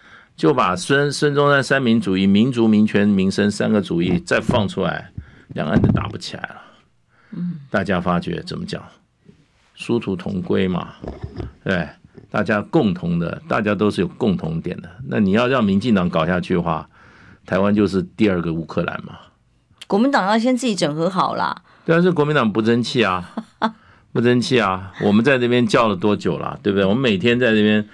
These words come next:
Speaker 1: 很，很小心翼翼的规劝，对不对？
Speaker 2: <laughs> 对，我们都不敢讲太重。
Speaker 1: 对，然后呢，
Speaker 2: 哎呀。
Speaker 1: 然后稍微再讲重一点，回去又后悔，对不对？这样子，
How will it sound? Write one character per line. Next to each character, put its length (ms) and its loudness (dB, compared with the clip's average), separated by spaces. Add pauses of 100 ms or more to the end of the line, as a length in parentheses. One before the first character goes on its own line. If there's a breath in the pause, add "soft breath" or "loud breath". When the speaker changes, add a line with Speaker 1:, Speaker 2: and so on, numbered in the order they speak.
(280 loud breath)
Speaker 1:
很， 400 0 (140)
很 240 2
小 280 0
心 280 0
翼 260 2
翼 60 6
的 120 2
规 300 2
劝， 360 -2
对 180 -2
不 60 0
对？ 200 0
Speaker 2:
<laughs> 100 0
对， 120 0
我 80 2
们 240 0
都 100 2
不 80 -4
敢 180 2
讲 200 0
太 180 0
重。 320 0
Speaker 1:
对， 220 2
然 200 2
后 80 2
呢， 80 2
Speaker 2:
哎 60 2
呀。 320 0
Speaker 1:
然 100 2
后 120 2
稍 280 2
微 160 4
再 200 2
讲 240 -2
重 180 4
一 40 4
点， 140 2
回 140 2
去 180 0
又 140 4
后 260 0
悔， 360 -8
对 100 2
不 80 2
对？ 140 0
这 120 -2
样 140 2
子， 160 -8